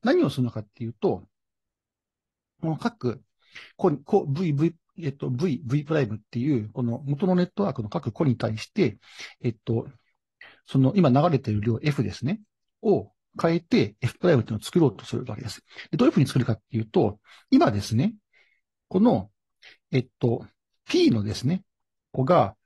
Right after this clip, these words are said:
順向きの子、あ、このエーエフエフですね。これ、になってるような、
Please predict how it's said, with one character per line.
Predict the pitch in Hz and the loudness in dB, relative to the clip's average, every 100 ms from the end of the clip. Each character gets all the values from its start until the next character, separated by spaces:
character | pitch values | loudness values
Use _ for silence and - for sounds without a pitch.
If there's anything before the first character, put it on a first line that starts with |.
| - | -10
順 | 127 196 220 | 0 6 6
向 | 214 | 6
き | 196 | 4
の | 175 | 2
子、 | 165 156 _ | -2 -4 _
あ、 | 131 | -4
こ | 117 | -2
の | 123 - _ - - _ - | -4 -6 _ -20 -20 _ 2
エ | 175 | 4
ー | 170 165 175 | 6 4 0
エ | |
フ | 139 135 151 | -4 -4 -4
エ | |
フ | 120 104 | -6 -6
で | |
す | 120 | -8
ね。 | 107 _ _ _ - | -10 _ _ _ -10
こ | 127 | -8
れ、 | - - _ _ _ _ _ _ _ _ _ _ | -8 -14 _ _ _ _ _ _ _ _ _ _
に | 233 185 | 0 2
な | 226 | 0
っ | - - | -4 -2
て | 247 | 2
る | 233 | 4
よ | 226 208 | 2 0
う | |
な、 | 175 254 95 | 0 0 -2